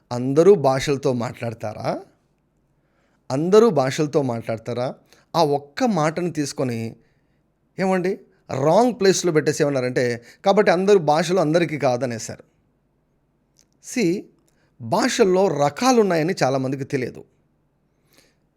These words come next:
భాషలలో రకాలు ఉన్నాయి. See, క్షేమాభివృద్ధి కొరకైన భాషలు వేరు, పరిశుద్ధాత్మ తొమ్మిది వరాల్లో ప్రస్తావించబడిన భాషలు వేరు.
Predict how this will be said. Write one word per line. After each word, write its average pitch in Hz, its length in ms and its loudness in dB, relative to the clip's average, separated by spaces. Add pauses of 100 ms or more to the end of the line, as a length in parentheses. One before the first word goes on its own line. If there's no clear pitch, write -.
(140)
భాషలలో 135 920 0
రకాలు 175 440 0
ఉన్నాయి. 269 380 -2 (1800)
See, 254 140 -4 (360)
క్షేమాభివృద్ధి 208 920 4
కొరకైన 180 480 2
భాషలు 135 480 0
వేరు, 135 480 0 (800)
పరిశుద్ధాత్మ 214 600 4
తొమ్మిది 214 420 2
వరాల్లో 196 680 6 (460)
ప్రస్తావించబడిన 202 1080 2 (160)
భాషలు 226 420 2
వేరు. 220 300 6